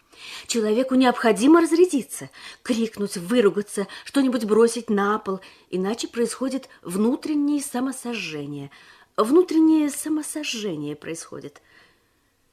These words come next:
Грамоте тётя Маня научилась поздно, уже в зрелом возрасте, и поэтому очень любила писать письма.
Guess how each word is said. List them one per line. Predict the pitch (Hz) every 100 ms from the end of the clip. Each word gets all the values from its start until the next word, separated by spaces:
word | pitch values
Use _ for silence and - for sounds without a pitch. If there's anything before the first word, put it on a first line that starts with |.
| _ _ _ -
Грамоте | 180 233 359 349 330 - 277 277 -
тётя | - 311 285
Маня | 269 285 277
научилась | 262 254 - 269 262
поздно, | - - 269 180 - 135 131 _ - -
уже | 202 226
в |
зрелом | 214 247 262 262
возрасте, | 196 156 151 165 -
и | 208
поэтому | 254 320 330 277 269 - -
очень | - 359 339 294
любила | 277 277 294
писать | 285 - 269 -
письма. | 233 170 - 151